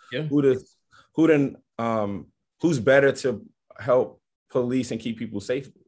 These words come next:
Speaker 2: than those who know the system? You get what I'm saying?
Speaker 1: Plus, it's one of those things where, like, like, my biggest thing with the police system is, like, it's supposed to reform people. People go to jail or prison or whatever to be reformed. And it's like, if you
Speaker 2: Right.
Speaker 1: let them out and you don't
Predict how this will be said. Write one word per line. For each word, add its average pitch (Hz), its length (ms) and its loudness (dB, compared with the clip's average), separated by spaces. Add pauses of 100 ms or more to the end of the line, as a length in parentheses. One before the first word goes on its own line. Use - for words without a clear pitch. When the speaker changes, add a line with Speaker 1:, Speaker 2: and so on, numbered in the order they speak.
Speaker 2:
than 101 180 -4
those 104 280 -2
who 110 100 -6
know 98 180 -2
the 90 80 -8
system? - 440 -10 (240)
You 98 100 -16
get 98 140 -8
what 92 80 -14
I'm 90 80 -16
saying? - 320 -20 (420)
Speaker 1:
Plus, 226 160 0
it's 208 100 -8
one 190 100 0
of 175 60 -2
those 156 140 -4
things 156 180 -6
where, 131 160 -2
like, 113 340 -4 (240)
like, 135 160 -4
my 127 200 -2
biggest 139 340 -4
thing 127 260 -6
with 123 160 -6
the 123 80 -8
police 123 280 -8
system 127 360 -8
is, 117 160 -10
like, 110 360 -8 (120)
it's 127 160 -10
supposed 135 360 -6
to 117 120 -6
reform 113 400 -6
people. 104 300 -12
People 147 260 -4
go 139 120 0
to 123 100 -4
jail 113 400 -6
or 107 60 -6
prison 104 340 -10
or - 20 -10
whatever 104 260 -8
to 123 120 -12
be 120 140 -8
reformed. 107 640 -8
And 113 100 -10
it's 110 140 -12
like, 104 160 -8
if 104 80 -10
you 120 80 -8
Speaker 2:
Right. 123 80 -6
Speaker 1:
let 120 260 -2
them 113 140 -10
out 117 320 -6
and 110 140 -10
you 113 80 -12
don't 113 420 -8